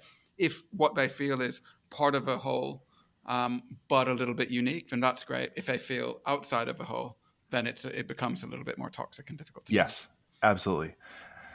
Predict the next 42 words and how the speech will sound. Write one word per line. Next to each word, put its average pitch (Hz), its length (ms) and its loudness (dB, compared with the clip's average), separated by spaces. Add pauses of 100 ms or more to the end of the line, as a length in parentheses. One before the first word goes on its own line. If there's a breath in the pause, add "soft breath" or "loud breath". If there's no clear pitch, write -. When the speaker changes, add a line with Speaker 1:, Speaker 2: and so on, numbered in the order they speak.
(840 loud breath)
Speaker 2:
Yeah, 92 100 -2
Speaker 1:
Yeah. - 160 0
Speaker 2:
absolutely. 87 380 -6 (460)
Speaker 1:
Okay, 175 180 2 (120)
so 190 180 6
I'm 190 140 4
gonna 196 300 0
follow 196 260 4
up. - 180 2 (100)
<clears throat> - 80 0
I 185 300 4
think 190 120 2
I've 160 80 -2
got 180 140 0
basically 165 320 0
two 226 260 -2
last 190 240 -2
questions, 165 520 -8 (300 soft breath)
um, 147 200 4
and 143 80 0
I'm 143 60 2
gonna 139 140 0
check 147 160 -2
'em 156 80 -4
out 131 120 -4
together. 127 300 -4
So 156 260 4 (640 loud breath)
they're 151 220 6
both 190 320 2
related 147 460 0
to, 131 420 0
I 131 80 2
guess, 127 300 -2
pieces 180 380 -4
of 151 80 -4
advice 131 360 0
for 127 400 -4
leaders. - 560 -6 (260 loud breath)
So 175 120 6
something 226 240 2
that's, 214 240 -2
that 160 220 -2